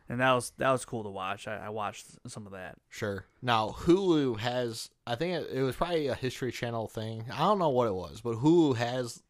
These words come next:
Speaker 2: like, a new Skinwalker Ranch documentary out there.
Speaker 1: No, no shit.
Speaker 2: Because Robert Bigelow, Bigelow, I don't know what the hell his name is.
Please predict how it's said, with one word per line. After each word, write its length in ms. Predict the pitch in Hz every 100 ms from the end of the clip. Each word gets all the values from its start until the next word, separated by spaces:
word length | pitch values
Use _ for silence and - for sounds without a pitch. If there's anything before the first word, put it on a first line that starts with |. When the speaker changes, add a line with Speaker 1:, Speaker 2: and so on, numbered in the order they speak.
| -
Speaker 2:
like, 320 | 113 98 - _
a 160 | 113 110 110
new 280 | 117 123 127
Skinwalker 560 | - 135 123 120 113 107
Ranch 260 | 110 110 -
documentary 520 | 110 - 113 110 110
out 180 | 110 -
there. 220 | 110 113 135
Speaker 1:
No, 160 | 120
no 160 | 113 117
shit. 300 | - 127 127
Speaker 2:
Because 300 | 131 139 113
Robert 480 | 117 151 185 170 110
Bigelow, 680 | 139 147 139 117 104 95 117 - 117
Bigelow, 560 | 123 127 131 135 135 123
I 60 | 113
don't 80 | 113
know 60 |
what 120 | 104
the 100 | 98
hell 260 | 98 113 104
his 100 | 92
name 180 | 101 98
is. 240 | 95 92